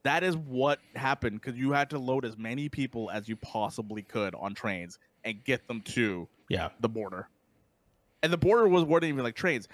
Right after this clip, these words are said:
Speaker 1: People used to walk, like, people, there used to be a border, and people used to walk across, like, Muslims on this side, Indians on this side.
Speaker 2: Yeah.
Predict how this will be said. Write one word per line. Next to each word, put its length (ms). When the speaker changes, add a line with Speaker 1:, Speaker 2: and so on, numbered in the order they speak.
Speaker 1:
People 260
used 200
to 60
walk, 300
like, 160
people, 300
there 180
used 240
to 80
be 60
a 40
border, 400
and 100
people 180
used 160
to 60
walk 380
across, 380
like, 120
Muslims 360
on 120
this 140
side, 220
Indians 380
on 120
this 140
side. 360
Speaker 2:
Yeah. 300